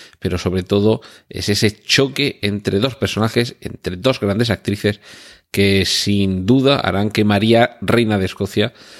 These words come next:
cuyo tráiler ya podemos disfrutar, sea una de estas apuestas para los próximos meses,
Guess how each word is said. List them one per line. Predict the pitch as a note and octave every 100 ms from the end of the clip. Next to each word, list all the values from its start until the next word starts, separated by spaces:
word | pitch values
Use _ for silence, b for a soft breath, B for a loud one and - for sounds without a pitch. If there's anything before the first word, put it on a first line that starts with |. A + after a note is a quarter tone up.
| B B
cuyo | - E2+
tráiler | E2+ F#2+ F#2 F2+
ya | F2
podemos | F2 E2+ F2
disfrutar, | E2+ - E2+ E2+ - B B
sea | - - F#2+ G2 G2+
una | F#2+ G2
de | F#2
estas | F2 - G#2 F#2+ -
apuestas | G2+ G2+ A#2 - A#2
para | - G2+
los | G2
próximos | G#2+ - F#2+ F#2
meses, | G2+ - B2+ C3